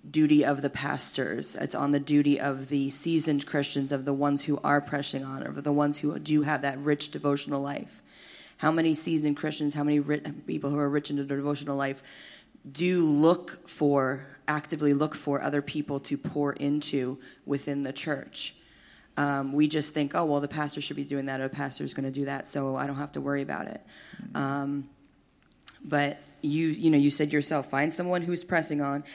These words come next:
Speaker 1: and then also help one, help someone else press on. So it goes both ways. Every person in the church should have someone over them and someone under them.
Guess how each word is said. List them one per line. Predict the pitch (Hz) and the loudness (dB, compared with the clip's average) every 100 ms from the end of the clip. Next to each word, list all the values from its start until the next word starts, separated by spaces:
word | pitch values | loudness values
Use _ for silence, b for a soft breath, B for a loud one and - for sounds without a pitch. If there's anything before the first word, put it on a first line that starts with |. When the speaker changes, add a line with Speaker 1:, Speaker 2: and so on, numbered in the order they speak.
| B B | B B
Speaker 1:
and | 151 | 2
then | 151 | 4
also | 151 185 190 160 | 6 4 4 2
help | 151 160 165 | 2 2 0
one, | - 151 | 0 2
help | 151 147 151 151 | 2 0 0 0
someone | - 151 151 | -2 0 0
else | 196 - | -2 -6
press | - - | -10 -8
on. | - - | -8 -8
So | 147 151 | -6 -6
it | 139 147 | -6 -8
goes | 151 165 151 | -4 -4 -4
both | 156 147 | -6 -6
ways. | 165 139 143 - B B B | -6 -6 -8 -16 B B B
Every | - 170 202 214 | 0 0 0 -2
person | 214 185 185 160 | 0 0 0 -4
in | 151 151 | -2 -4
the | |
church | 147 - 156 | -4 -4 -4
should | 147 147 | -4 -6
have | 139 135 | -4 -6
someone | - 147 143 143 | -4 -2 -2 -2
over | 131 151 175 | -2 -4 -4
them | 175 175 170 | -4 -4 -4
and | - | -8
someone | 147 147 139 | -6 -4 -4
under | 139 131 | -6 -8
them. | - - | -8 -8